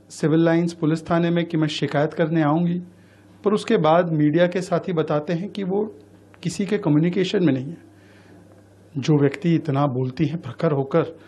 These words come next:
अलग-अलग विषयों पर, अपने विषय पर चुप हो गई, तो उन पर निश्चित कोई दबाव है,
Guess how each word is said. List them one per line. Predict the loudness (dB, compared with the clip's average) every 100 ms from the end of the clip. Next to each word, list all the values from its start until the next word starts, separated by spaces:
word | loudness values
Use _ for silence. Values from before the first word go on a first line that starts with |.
| -20 -8 0
अलग-अलग | 2 4 2
विषयों | -2 -2 -2
पर, | 2
अपने | 0 2 2
विषय | 2 0 -4
पर | -4
चुप | -4 -4 -2 -2
हो |
गई, | -2 -4 -8 -20 -20 -20 -20 -12 -4
तो |
उन | -4 -2
पर | 0
निश्चित | 0 0 -4 -2
कोई | 0
दबाव | 2 2 2 0
है, | -4